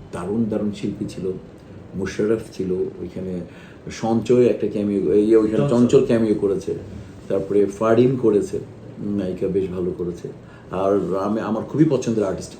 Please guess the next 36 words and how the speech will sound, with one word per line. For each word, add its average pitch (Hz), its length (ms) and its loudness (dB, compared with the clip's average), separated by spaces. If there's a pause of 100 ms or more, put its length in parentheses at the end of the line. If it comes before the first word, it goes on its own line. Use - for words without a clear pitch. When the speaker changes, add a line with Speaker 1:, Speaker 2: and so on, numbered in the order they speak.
Speaker 1:
ওই 98 100 -8
ছবির 90 240 -4 (400)
শরীফুল 104 320 -2
রাজ, 90 400 -2
আমি 104 140 -4
ওকে - 300 -10
খুবই 180 280 4
পছন্দ 92 420 -2
করি, 90 120 -6
অসম্ভব 120 400 -2 (400)
ট্যালেন্টেড 104 380 0
আর্টিস্ট। 87 320 -4 (360)
আরও 156 240 6
অনেকে 147 300 6
ছিল, 139 220 4
ডন 120 360 6
ছিল, 107 360 0 (420)
ফজলুর 123 380 2
রহমান 123 200 6
বাবু 98 260 2
ভাই 113 360 4 (380)
ছিলেন। 95 280 -6 (560)
তো, 135 320 4
উম, 123 640 2 (560)
ওই 156 120 6
ছবি, 156 280 6 (360)
ওই 147 120 4
ছবিটাও 160 360 4
আমার, 160 160 0
আমার 156 180 2
মনে 165 180 2
হয় 151 80 2
আমার 151 140 2
ক্যারেক্টারটা 156 380 2
এন্টারটেইনিং 135 600 4
ছিল। 117 260 2